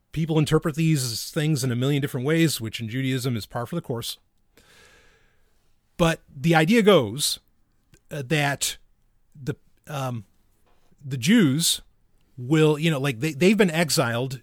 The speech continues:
to pay for their sins, okay? Um, and so the Jews are to, well, ag-, again, this is all in the Tanakh and the Talmud.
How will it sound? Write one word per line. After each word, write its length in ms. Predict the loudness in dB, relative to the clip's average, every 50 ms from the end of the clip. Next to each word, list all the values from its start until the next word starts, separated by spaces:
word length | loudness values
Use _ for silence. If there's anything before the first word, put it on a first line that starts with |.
| _ _
to 280 | -4 -2 0 0 0 -2
pay 220 | -2 -2 -2 -2
for 200 | -2 -2 -2 0
their 140 | 2 0 0
sins, 480 | 0 -2 -2 -2 -2 -4 -6 -6 -8 -10 _ _ _ _ _ _ _
okay? 320 | -14 -10 -8 -8 -10 -10 -12 -16 _ _ _ -20 -20 -20 -20 -14
Um, 340 | -10 -8 -6 -6 -6 -6 -10 -12 _ _ _ _ _ _ _ _ _ _
and 200 | -12 -10 -6 -4
so 220 | 0 2 2 2 2
the 140 | -2 -6 -4
Jews 380 | 0 2 4 4 4 2 0 -4
are 420 | -4 -2 0 2 2 2 0 0 -2
to, 560 | -4 -4 -2 0 0 0 0 -2 -2 -4 -8 -14 _ _ -20 _ _ _ _ _ _ _ _ _ _ _ _ _ _ _ _ _ _ _ _ _
well, 120 | -8 -6 -6
ag-, 140 | -6 -8 -6 -6
again, 300 | 2 4 4 4 4 4
this 120 | 0 0
is 100 | 2 2
all 120 | 4 4
in 80 | 4 4
the 60 | 2
Tanakh 300 | 0 0 0 0 0 -2
and 80 | -2 -6
the 60 | -4
Talmud. 320 | 0 0 0 0 -2 -6